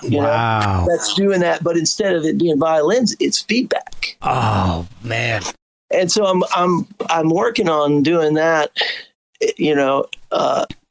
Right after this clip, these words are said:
Speaker 2: Oh, I'm
Speaker 1: I
Speaker 2: dying to
Speaker 1: can't,
Speaker 2: hear
Speaker 1: I
Speaker 2: that
Speaker 1: can't.
Speaker 2: already.
Speaker 1: Yeah, I'll let you know what, if, if I ever actually achieve that, because, uh, it was
Speaker 2: Please.
Speaker 1: super cool when we did it. It was super cool, and, uh, it just kinda got lost in,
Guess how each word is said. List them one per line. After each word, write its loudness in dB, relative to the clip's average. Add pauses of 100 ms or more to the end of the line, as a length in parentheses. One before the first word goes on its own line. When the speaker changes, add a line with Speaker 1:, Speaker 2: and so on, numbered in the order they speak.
(280)
Speaker 2:
Oh, 2
I'm 2
Speaker 1:
I 0
Speaker 2:
dying 0
to 2
Speaker 1:
can't, 2
Speaker 2:
hear 2
Speaker 1:
I 0
Speaker 2:
that 2
Speaker 1:
can't. 2
Speaker 2:
already. 0 (600)
Speaker 1:
Yeah, 2
I'll 2
let 2
you 2
know 2
what, 4
if, -2
if 0
I 2
ever 2
actually 0
achieve 0
that, -2
because, 0
uh, 0 (540)
it 2
was 0
Speaker 2:
Please. 0
Speaker 1:
super 0
cool 2
when 0
we 2
did 0
it. -2
It 2
was 2
super 2
cool, 0 (160)
and, 2
uh, 0
it 2
just -2
kinda 0
got 0
lost -2
in, 2